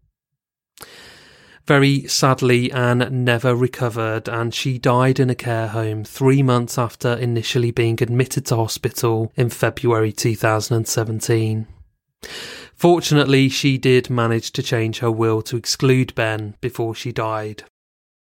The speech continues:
Her death came less than a year after she'd first met Ben, and it is, of course, likely that she died as a result of his actions, but at least he didn't get his hands on her money.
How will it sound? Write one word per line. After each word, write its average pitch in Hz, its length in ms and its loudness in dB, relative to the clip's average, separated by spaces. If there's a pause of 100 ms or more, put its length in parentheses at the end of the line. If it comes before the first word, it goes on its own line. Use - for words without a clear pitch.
(220)
Her 143 160 4
death 127 340 0
came 120 320 0
less 113 320 -2
than 120 140 -2
a - 20 0
year 110 360 -2
after 113 300 -10
she'd - 220 -8
first 117 360 -6
met 113 220 -12
Ben, 113 320 -4 (800)
and 135 100 2
it 143 100 2
is, 139 220 4
of 139 120 -4
course, 127 340 2
likely 120 380 0
that 117 180 -8
she - 120 -4
died 110 300 0
as 113 120 -2
a 120 40 0
result 110 420 -2
of 110 80 -10
his 117 180 -4
actions, 110 580 -4
but 120 320 0 (300)
at 139 160 2
least 131 420 2
he 135 80 -2
didn't 123 280 -2
get 120 120 -4
his 117 140 -4
hands 110 300 -4
on 107 120 -2
her 107 80 -4
money. 107 480 -6